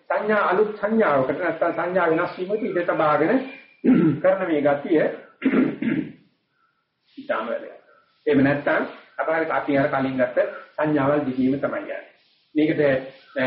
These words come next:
තවත් මේ ලෞකික නිදර්ශනයක් ඉදිරිපත් කරනවා නම්, අ, අපේ ත්‍රිපිටකී ග්‍රන්ථ ආරෝඪ කිරීම වගේ, අ, වැඩ පිළිවෙලවල් පුස්කොළ පොත්වල ලියලා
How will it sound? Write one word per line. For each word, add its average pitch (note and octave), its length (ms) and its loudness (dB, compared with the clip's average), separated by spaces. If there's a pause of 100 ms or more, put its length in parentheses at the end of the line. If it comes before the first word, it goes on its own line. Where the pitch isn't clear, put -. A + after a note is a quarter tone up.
තවත් C#3 320 0
මේ C3+ 160 0
ලෞකික B2 360 -2
නිදර්ශනයක් C3+ 580 0
ඉදිරිපත් B2+ 400 -4
කරනවා C#3+ 360 0
නම්, A#2 200 0 (2000)
අ, - 180 -8
අපේ A#2 320 -8 (640)
ත්‍රිපිටකී B2+ 540 -2
ග්‍රන්ථ B2 280 -2
ආරෝඪ A#2 360 0
කිරීම A2 300 -6
වගේ, B2 340 0 (360)
අ, C3+ 100 -2 (120)
වැඩ B2+ 260 0 (220)
පිළිවෙලවල් A#2+ 640 0
පුස්කොළ A#2+ 400 -8
පොත්වල A#2 340 -6
ලියලා D#3 360 2